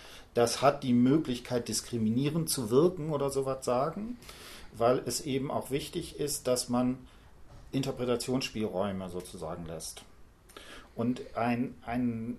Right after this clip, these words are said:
eine Gefahr, in der das, äh, relativ, in die man da relativ schnell reinlaufen kann, ist, dass man nämlich selber plötzlich in ein binäres Denken reingerät.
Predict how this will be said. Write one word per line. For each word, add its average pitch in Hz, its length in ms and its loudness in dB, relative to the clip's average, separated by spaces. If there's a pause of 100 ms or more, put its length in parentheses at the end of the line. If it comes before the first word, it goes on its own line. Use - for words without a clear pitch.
(120)
eine 117 100 -4
Gefahr, 151 720 6
in 120 200 0
der 117 260 2
das, - 460 2
äh, - 920 -14
relativ, 139 540 4 (420)
in 117 140 -2
die 120 120 -4
man 123 200 2
da 117 120 4
relativ 139 520 2
schnell 120 340 2
reinlaufen 120 1040 2
kann, 131 420 -4
ist, - 380 -2 (440)
dass 123 180 0
man 131 120 2
nämlich 123 220 2
selber 160 600 6 (540)
plötzlich 143 520 2
in 139 120 2
ein 127 80 2
binäres 120 420 2
Denken 120 220 -2
reingerät. 82 600 -10